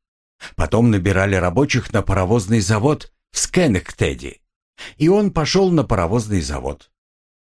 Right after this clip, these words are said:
"Так и жизнь прошла. Як один дей", сказал он печально.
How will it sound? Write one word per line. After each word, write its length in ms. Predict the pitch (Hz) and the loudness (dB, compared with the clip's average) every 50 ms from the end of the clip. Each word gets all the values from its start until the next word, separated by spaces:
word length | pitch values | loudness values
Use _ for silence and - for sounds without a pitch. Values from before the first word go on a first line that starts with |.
| _ _ _ _ - _ _ | _ _ _ _ -20 _ _
"Так 420 | - 180 190 208 196 - - - - | -4 0 0 0 0 -2 -4 -8 -4
и 240 | - 131 127 123 110 | 0 2 4 4 4
жизнь 440 | 90 98 139 160 170 147 139 120 | 4 2 2 2 2 0 -2 -2
прошла. 600 | - 123 117 104 - - - 78 78 85 - - _ _ _ _ _ _ _ _ _ _ _ | 0 0 0 0 -2 -2 -2 -2 -4 -4 -4 -8 _ _ _ _ _ _ _ _ _ _ _
Як 340 | - 147 185 185 185 - 165 | 0 0 2 2 2 2 0
один 360 | 151 123 123 135 127 120 101 | 0 2 4 4 4 4 2
дей", 380 | 92 98 87 87 85 82 - _ _ _ _ _ - | 2 0 0 0 -2 -6 -12 _ _ _ _ _ -8
сказал 440 | - - - 104 82 85 90 82 80 - | -8 -2 -2 -2 0 2 0 -2 0 -2
он 180 | 98 92 82 | -2 -2 0
печально. 600 | - - - - - 80 69 67 67 69 71 - | 0 -2 -2 0 -2 -2 -2 -4 -6 -10 -14 -16